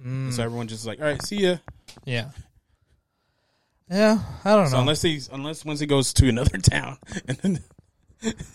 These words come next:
Speaker 1: No,
Speaker 2: does
Speaker 1: I
Speaker 2: something like that.
Speaker 1: Yeah, she's gonna have
Speaker 2: But
Speaker 1: to come back, and I, and I, and I think if anybody we're gonna get back, it's going to probably be,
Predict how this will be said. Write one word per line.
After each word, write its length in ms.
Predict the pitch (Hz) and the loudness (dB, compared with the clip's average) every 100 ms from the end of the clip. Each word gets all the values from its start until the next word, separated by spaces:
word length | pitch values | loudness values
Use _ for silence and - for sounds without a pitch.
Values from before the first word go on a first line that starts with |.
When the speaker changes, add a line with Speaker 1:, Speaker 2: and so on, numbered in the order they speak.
| - | -12
Speaker 1:
No, 340 | 156 143 131 127 | -4 -2 0 0
Speaker 2:
does 100 | - | 0
Speaker 1:
I 20 | |
Speaker 2:
something 220 | 127 123 | 0 -2
like 160 | 120 123 | -2 -2
that. 220 | 113 104 - | -4 -6 -4
Speaker 1:
Yeah, 180 | 135 123 | -2 -2
she's 220 | 220 214 | -2 0
gonna 160 | 240 | 2
have 100 | 170 | 2
Speaker 2:
But 80 | 92 | -2
Speaker 1:
to 60 | - | -4
come 160 | 143 | -2
back, 380 | 120 113 117 - | 0 -2 -2 -6
and 100 | - | -12
I, 100 | 143 | -12
and 220 | 147 190 | -8 0
I, 60 | 208 | 0
and 260 | 208 202 208 | 0 4 4
I 60 | |
think 180 | 202 254 | 4 2
if 100 | 185 - | -2 2
anybody 540 | 180 196 190 202 190 | 2 4 6 6 6
we're 140 | 165 151 | 2 0
gonna 140 | 165 | 0
get 200 | 151 147 | 2 2
back, 400 | 143 139 143 - | 2 2 2 -2
it's 300 | - 143 123 | -4 -2 -2
going 180 | - 135 | 0 0
to 80 | 123 | 2
probably 300 | 127 123 123 | 4 4 4
be, 380 | 117 113 110 | 2 0 0